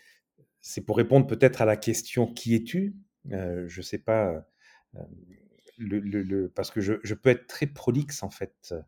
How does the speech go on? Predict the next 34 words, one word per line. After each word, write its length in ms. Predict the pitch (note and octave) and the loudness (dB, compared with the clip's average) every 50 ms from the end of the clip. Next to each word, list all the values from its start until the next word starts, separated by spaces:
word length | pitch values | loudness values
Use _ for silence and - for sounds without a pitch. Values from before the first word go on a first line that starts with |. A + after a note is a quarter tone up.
| _ _ _ - - - - _ _ _ | _ _ _ -14 -14 -14 -18 _ _ _
euh, 200 | - D#2+ D#2+ E2 - | -12 -12 -12 -12 -8
et, 120 | - F#2+ F#2 | -6 -6 -4
et, 340 | - - G2+ - - G#2 | -4 -4 -6 -4 -4 -4
et, 160 | G2+ F2+ G2+ G2+ | -4 -2 -2 -4
et, 60 | G#2 - - A#2 | -4 0 0 0
et 40 | A2+ A#2 | 0 2
parler 600 | - A#2+ A2+ A#2 A#2+ B2 C#3 C#3 C3 A#2 G#2 G2 | 2 2 4 4 6 6 8 8 8 8 6 4
pendant 300 | - G#2+ A2 G#2+ G#2 G#2+ | 2 0 2 2 4 4
longtemps. 580 | G#2+ G#2 G2+ G#2 - - C#3 D3 C#3+ C#3+ C#3+ - _ _ _ _ _ _ - | 4 4 2 2 0 0 0 0 0 -2 -4 -10 _ _ _ _ _ _ -8
Euh, 380 | F2 E2+ F2 F2 E2+ E2+ E2+ F2 F2 - _ _ _ _ _ _ _ _ _ - C3+ - _ - - B2 B2+ B2 A#2+ - _ | -6 -4 -4 -4 -4 -6 -8 -10 -12 -16 _ _ _ _ _ _ _ _ _ -20 -20 -20 _ -20 -20 -18 -16 -16 -16 -16 _
qui 140 | - - C#3 | -4 0 2
je 120 | A#2+ B2+ C3 | 4 4 4
suis, 320 | B2 - - - D3+ D3+ | 4 2 -2 -2 -2 2
d'abord, 440 | C3 A#2 G#2 A2+ B2 B2+ A#2 - F#2+ | 4 4 6 8 8 8 6 4 0
je, 120 | F#2 G2+ G2+ - - | -4 -6 -8 -6 -8
je 160 | G#2 F#2+ G2 | -10 -8 -8
suis 160 | F#2+ - B2+ | -4 0 2
un 80 | A#2 G2+ | 2 2
Français 420 | - - - G2+ - - - A2+ | 0 -2 -6 -6 -6 -2 -2 0
expatrié, 720 | G#2 - - - - D2+ D2 - - - E2 F2+ A2+ D#3 F3 - _ _ _ - | 0 0 -4 -8 -12 -12 -12 -10 -12 -8 -6 -6 -6 -6 -8 -12 _ _ _ -18
euh, 40 | E2 E2 D#2+ D2+ D#2 D#2+ D#2+ E2 - | -16 -14 -14 -14 -16 -18 -18 -8 -6
à 80 | G2 | -4
l'île 160 | G2+ G#2 F#2 F#2 | -2 -2 -2 -2
Maurice, 460 | F#2 F2+ F#2 A#2+ D#3+ D#3 - - E3+ F3 F3+ | -2 -2 -2 -2 -2 -4 -4 -2 -2 0 0
mais 140 | D3+ G#2+ G2+ | 2 2 2
avant 240 | G2 F#2 F#2+ A2 A2 | 2 2 2 0 2
d'être 400 | G2+ G2+ G2+ - - - - - | 2 0 0 -2 -4 -10 -8 -6
un, 120 | G2 F#2 F#2+ | -6 -4 -4
un 220 | F#2 F#2+ F#2+ F#2 | -6 -8 -8 -10
expatrié 680 | F#2 - - - G2+ - - - - G2 G2 G#2 G2 | -10 -10 -6 -6 -6 -6 -6 -10 -10 -4 -2 0 0
à 40 | F#2 | 0
l'île 200 | F2 F2 F2 F2+ | 0 -2 -4 -2
Maurice, 560 | F#2 F#2 F#2 - A#2 A#2+ A#2+ - - - - - | -2 -2 -2 -2 -2 -4 -4 -8 -12 -14 -12 -10
j'ai, 160 | F2+ E2 | -10 -12